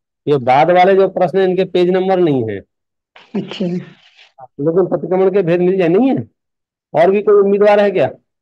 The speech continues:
Speaker 1: इधर होंगे वैसे प्रतिक्रमण के भेद। कोई बात नहीं, आप कोशिश करेंगे, अगले जो एपिसोड चलेंगे उसमें हम आसपास के पेज नंबर बता देंगे ढूंढ के।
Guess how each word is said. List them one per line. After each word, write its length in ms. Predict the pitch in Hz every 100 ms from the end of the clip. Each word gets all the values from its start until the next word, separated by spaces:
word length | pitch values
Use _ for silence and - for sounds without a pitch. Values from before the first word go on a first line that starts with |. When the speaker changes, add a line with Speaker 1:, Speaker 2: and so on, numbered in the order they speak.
| _ _ _ _ _ _ _ _ _ _ _ _ _ _
Speaker 1:
इधर 220 | 185 180 139
होंगे 180 | 180
वैसे 400 | 214 160 160 113 - _ _ -
प्रतिक्रमण 520 | 156 147 151 147 147
के 100 | 143
भेद। 320 | 123 131 131 _ _ _ _ _ _ _ _ _ _ _ _ _ _ _ _ _ _ _ _ _ _ _ _ _ _ _ _ _ _ _ _ - - _ _ _ _ _ _ _
कोई 120 | 185
बात 160 | 208 202
नहीं, 220 | 220 240 226 - -
आप 260 | 156 156 -
कोशिश 320 | 170 175 175
करेंगे, 300 | 185 196 196
अगले 260 | 165 175
जो 80 | 180
एपिसोड 500 | 170 - 175 180 170
चलेंगे 300 | 165 160 190
उसमें 280 | 180 175 165
हम 140 | 160
आसपास 380 | 147 151 - 156
के 100 | 160
पेज 200 | 151 143
नंबर 240 | 143 143 143
बता 240 | 135 143
देंगे 240 | 165 185
ढूंढ 280 | 165 135
के। 60 | 139